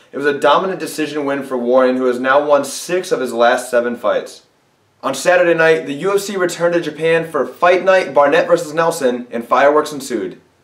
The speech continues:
In the main card opener, Mizuto Hirota took on Teruto Ishihara in the featherweight finale of the Road to the U F C Japan. After fifteen minutes of back-and-forth striking exchanges, the judges ruled the bout a majority draw.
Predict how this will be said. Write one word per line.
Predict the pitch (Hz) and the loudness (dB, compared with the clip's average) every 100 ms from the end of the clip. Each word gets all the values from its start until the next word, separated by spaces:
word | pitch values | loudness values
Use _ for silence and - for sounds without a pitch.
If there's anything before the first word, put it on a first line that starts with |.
| _ _ | _ _
In | 127 | -10
the | 143 | -6
main | 160 202 196 | -2 -2 2
card | 196 180 | 4 4
opener, | 147 156 123 120 120 | 2 0 0 2 2
Mizuto | 135 135 165 190 196 | -2 -6 -6 -2 0
Hirota | 175 147 143 139 117 | 2 2 2 2 0
took | - 127 | 0 -2
on | 139 127 127 | 0 0 -4
Teruto | 127 131 160 170 185 165 | -6 -6 -4 0 2 2
Ishihara | 165 - 147 120 123 117 | 2 -2 2 4 6 2
in | |
the | 117 | 2
featherweight | - 156 180 185 - | -4 -2 0 -2 -4
finale | 156 135 127 127 | -4 -2 0 0
of | 117 | -2
the | |
Road | 117 123 131 | -2 0 -2
to | 123 | -2
the | 127 | -2
U | 131 | -2
F | 131 | -4
C | 135 131 | -6 -10
Japan. | 123 143 135 - 104 _ _ | -8 -6 -4 -6 -10 _ _
After | 147 - 143 | -6 -2 -2
fifteen | - 190 185 208 180 | 0 -2 -2 -6 -2
minutes | 175 165 | -2 -2
of | 143 104 | -6 -2
back-and-forth | 170 151 147 - 151 147 | 2 2 0 0 0 0
striking | - 139 135 | -2 -2 -2
exchanges, | 135 135 139 135 139 135 | -6 -6 -6 -4 -4 -4
the | 131 | -8
judges | 120 147 175 196 | -2 2 2 0
ruled | 139 151 160 | -4 -2 0
the | 143 | 2
bout | 131 135 127 | 4 4 4
a | |
majority | 131 117 113 135 139 | 2 -4 0 0 0
draw. | 127 110 117 - 85 | -2 2 4 4 -2